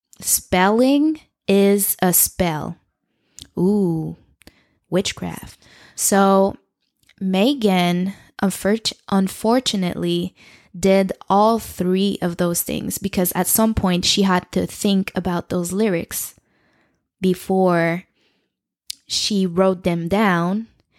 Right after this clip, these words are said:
and before she spoke and sang those lyrics, or should I say rapped those lyrics. So she has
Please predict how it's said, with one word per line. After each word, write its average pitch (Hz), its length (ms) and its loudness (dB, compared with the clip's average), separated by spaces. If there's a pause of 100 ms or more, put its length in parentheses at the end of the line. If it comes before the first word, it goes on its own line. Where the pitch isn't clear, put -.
(180)
and 190 180 0
before 190 460 2
she 185 320 -2
spoke 208 560 0
and 175 160 0
sang 190 680 0
those 180 320 0
lyrics, - 520 -4 (180)
or 180 160 -4
should 190 160 -6
I 180 140 -2
say 175 240 -4
rapped - 560 -8 (260)
those 170 240 -6
lyrics. - 420 -12 (840)
So 226 480 2
she 285 720 0
has 214 720 0